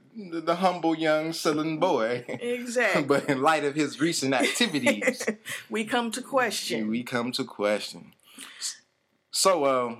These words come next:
Speaker 1: eleven days into the season, well, twelve days now. What are some of your biggest surprises so far?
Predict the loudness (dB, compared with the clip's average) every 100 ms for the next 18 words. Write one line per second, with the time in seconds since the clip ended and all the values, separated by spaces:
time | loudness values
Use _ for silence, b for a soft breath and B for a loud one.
0 | 2 4 4 2 2 2 0 -2 -2 0
1 | 0 0 0 -2 0 0 0 2 2 2
2 | 0 0 0 0 0 -4 -10 B B B
3 | B B _ _ 0 2 2 0 0 -2
4 | 0 0 0 -6 -2 -2 -2 -6 -6 -6
5 | -8 -8